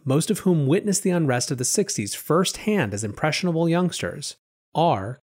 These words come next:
consciously or unconsciously, and I suspect it's more conscious than not,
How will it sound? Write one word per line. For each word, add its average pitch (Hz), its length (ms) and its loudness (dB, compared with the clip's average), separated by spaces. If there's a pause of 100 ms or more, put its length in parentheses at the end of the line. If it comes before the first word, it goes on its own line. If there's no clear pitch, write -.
(160)
consciously 214 480 0
or 202 100 6
unconsciously, 113 880 -2 (300)
and 131 140 0
I 147 60 2
suspect - 440 -2
it's - 160 -4
more 226 140 4
conscious 196 480 0
than 131 180 0
not, 156 320 2